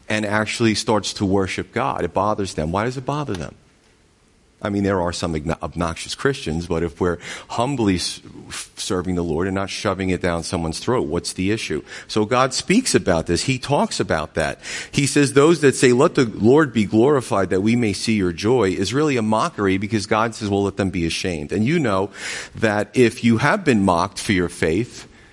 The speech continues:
that there are those that will, will tease you and maybe use the word against you. They don't really know the word, but they're just using it. So,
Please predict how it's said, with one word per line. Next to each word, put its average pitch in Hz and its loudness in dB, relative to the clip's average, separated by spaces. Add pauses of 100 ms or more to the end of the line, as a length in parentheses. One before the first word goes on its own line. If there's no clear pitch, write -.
(200)
that 104 0
there 110 6
are 139 6
those 113 4
that 101 2
will, 107 2
will 110 2
tease 180 0
you 76 -4 (400)
and 95 -2
maybe 101 0 (120)
use 101 0
the 110 2
word 117 2
against 80 -4
you. 78 -2 (220)
They 135 0
don't 120 -2
really 87 -2
know 87 0
the 107 -2
word, 85 -2
but 90 -4
they're 95 -2
just 92 -6
using 92 -4
it. - -12 (1300)
So, 78 -4